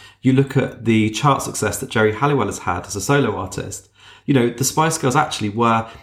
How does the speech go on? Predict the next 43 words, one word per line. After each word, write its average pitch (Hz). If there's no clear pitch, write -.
yes, 165
their 120
message 120
was 101
girl 104
power, 127
but -
actually 123
it -
was 107
about 117
being 107
who 101
you 127
need 98
to -
be, 92
who 107
you 123
are, 90
and 104
celebrating 101
it 92
in 92
a 92
real 95
way. 95
But 143
at -
the -
time, 131
it 139
wasn't 131
the 135
norm. 120
It 120
wasn't 117
seen 123
as 110
what 120
a 113
normal 117
boy 123